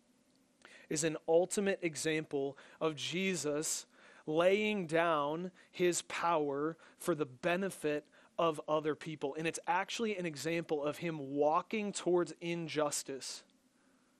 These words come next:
He was completely innocent and never deserved to be crucified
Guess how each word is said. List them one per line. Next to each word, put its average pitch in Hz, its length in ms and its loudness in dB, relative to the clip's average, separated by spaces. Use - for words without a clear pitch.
He - 100 2
was 190 120 -2
completely 226 680 -2
innocent 202 380 2
and 180 200 -2
never 202 340 4
deserved 185 400 2
to 185 80 -6
be 170 100 -4
crucified 160 920 0